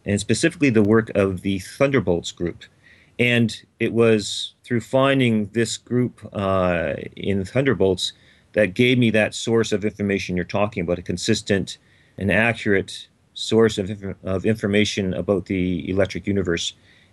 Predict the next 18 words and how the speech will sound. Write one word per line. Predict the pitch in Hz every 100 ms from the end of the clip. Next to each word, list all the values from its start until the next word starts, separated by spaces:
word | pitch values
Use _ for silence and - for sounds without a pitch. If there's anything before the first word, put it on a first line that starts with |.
| -
and | 104
some | 107 113
experts | 175 - 107 92
who | -
were | 101
writing | 101 107 110 107 104 98 -
really | 123 165 139
seminal | 117 - 123 113 98 92
works | 95 98 - - - - _ -
on | 95 92 92 90
the | 90 95 95 92 87 82 -
electric | - 90 95 104 -
sun | - - 101 92 85 85 _ _ _ -
and | 90 87
comets | - 92 87 69 -
and | 80
so | - 85
on. | 82